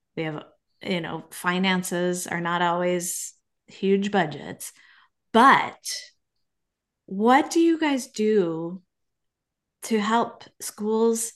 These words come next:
districts, teachers paint the picture?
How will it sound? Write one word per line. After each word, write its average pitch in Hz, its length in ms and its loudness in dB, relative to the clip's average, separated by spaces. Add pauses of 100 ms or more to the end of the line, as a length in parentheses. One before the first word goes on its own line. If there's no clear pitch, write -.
(160)
districts, 214 680 -4
teachers 208 880 -4 (1040)
paint 254 140 0
the 247 80 -10
picture? - 400 -4